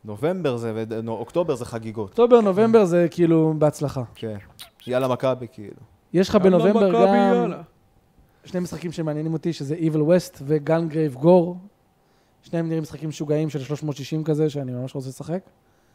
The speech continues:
Speaker 3: מה זה
Speaker 2: נכנס
Speaker 3: אומר
Speaker 2: לשם
Speaker 3: של
Speaker 2: פוקימון,
Speaker 3: שלוש מאות שישים?
Speaker 2: נכנס
Speaker 1: חמש
Speaker 2: לבאר-
Speaker 1: שעות טירוף וביי.
Speaker 2: אה?
Speaker 1: חמש שעות של טירוף כזה וביי, לא? זה משחקים כאלה.
Speaker 2: הכי טוב. הכי טוב.
Speaker 1: זה השלוש מאות שישים.
Speaker 2: אוקיי, בוא נסיים עם שאלה של
Speaker 3: גולדן
Speaker 2: אף פי אס.
Speaker 3: ראו שאלה דווקא, שאלה שאני אוהב.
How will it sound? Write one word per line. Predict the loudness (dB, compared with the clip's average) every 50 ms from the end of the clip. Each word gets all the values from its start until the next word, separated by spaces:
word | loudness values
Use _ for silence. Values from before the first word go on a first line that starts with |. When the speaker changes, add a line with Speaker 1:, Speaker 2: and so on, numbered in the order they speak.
| _ _ _ _ _ _ _ _ _ _ _ _ _ _ -10
Speaker 3:
מה | -6 -4
זה | 0
Speaker 2:
נכנס | 2 4 4
Speaker 3:
אומר | 4 4
Speaker 2:
לשם | 4 4 6
Speaker 3:
של | 6
Speaker 2:
פוקימון, | 4 4 6 4 2 4 2 2
Speaker 3:
שלוש | 0 -2 -4
מאות |
שישים? |
Speaker 2:
נכנס | -2 -2 0 2
Speaker 1:
חמש | 2 0 4 4
Speaker 2:
לבאר- | 4
Speaker 1:
שעות | 4 4 2
טירוף | 0 0 0 -2 -2 -4
וביי. | -6 -4 -4 -6 -6 -10 _ _ _ _ _ _ _ _
Speaker 2:
אה? | -6 -6 -6 -6 _ -18 _
Speaker 1:
חמש | -8 -6 -2 -2 -2 0
שעות | 0 0 0 0
של | -4 -10
טירוף | -8 -10 -8 -8 -8 -8 -8
כזה | -12 -12 -10 -10 -10
וביי, | -10 -8 -8 -8 -8 -8
לא? | -10 -12 -12 -12
זה | -14
משחקים | -14 -14 -14 -14 -14 -10
כאלה. | -8 -8 -8 -8 -10 -14 _ _
Speaker 2:
הכי | -12 -12 -10
טוב. | -8 -10 -10 -10 -14 _ _ _ _ _ _ _ _ _ _ _ _ _
הכי | -14 -12
טוב. | -8 -6 -8 -8 -8 _ _ _ _ _ _ _ _ -10
Speaker 1:
זה | -8 -8
השלוש | -4 -4 -4 -4 -4 -6
מאות | -10 -10
שישים. | -12 -14 -14 -14 -16 -16 _ _ _ _ _ _ _ _ _ _ _ _ _ _
Speaker 2:
אוקיי, | 4 6 8 8 6
בוא | 6 4 0 4 4 4
נסיים | 4 4 2 2
עם | 2
שאלה | 0 0 2 2 2 2
של | 2 0 4 6
Speaker 3:
גולדן | 6 8 8 8
Speaker 2:
אף | 8
פי | 10
אס. | 8
Speaker 3:
ראו | 8 8
שאלה | 6 6 4 4 4
דווקא, | 2 0 0 0 0 0 0
שאלה | 0 0 0 0 0 0
שאני | 0 -2 -2 0 0
אוהב. | 0 0 -2